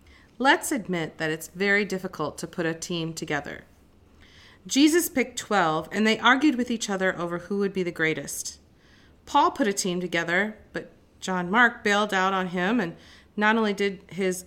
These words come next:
unappreciated actions cause problems on that trip,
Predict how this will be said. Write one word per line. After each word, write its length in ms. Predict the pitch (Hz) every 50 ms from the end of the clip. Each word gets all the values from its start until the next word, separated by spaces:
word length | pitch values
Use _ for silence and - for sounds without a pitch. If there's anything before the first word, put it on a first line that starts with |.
| - -
unappreciated 720 | 208 214 202 208 - 214 208 - - 190 185 180 185 185 185
actions 500 | 165 185 185 - - 185 175 175 175 -
cause 320 | - - 180 170 170 170
problems 680 | - - - - 381 466 453 - 202 185 180 190 185
on 120 | 185 165 170
that 180 | 170 160 -
trip, 320 | - - 185 196 196 -